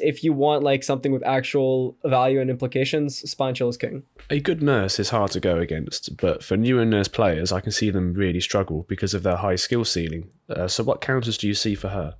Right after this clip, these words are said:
Speaker 1: So the nurse is by far the strongest killer, both in comp and in casuals, in the entirety of D B D, and she always has been.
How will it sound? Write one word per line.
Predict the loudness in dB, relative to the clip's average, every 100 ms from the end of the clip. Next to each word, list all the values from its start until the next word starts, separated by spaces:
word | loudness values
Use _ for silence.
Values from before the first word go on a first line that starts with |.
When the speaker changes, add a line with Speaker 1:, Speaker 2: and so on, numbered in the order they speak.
| -14
Speaker 1:
So | 0 4 6 6
the | 4
nurse | 4 4 4
is | 2 4
by | 2
far | 4 4 4
the | 4 2
strongest | 2 2 2 -2
killer, | -2 -2 -2
both | 0 -2 -2
in | -2 0 0 0
comp | 2 4 4 0 -4
and | 0 2 4 2 0 0
in | 0 2
casuals, | 2 2 0 -2 -6 -2
in | 0
the |
entirety | 2 2 4 4
of | 2
D | -2
B | -6 -6
D, | -10 -8
and | -2 0 0 0
she | 2
always | 2 4
has | 4 4 2
been. | -2 -4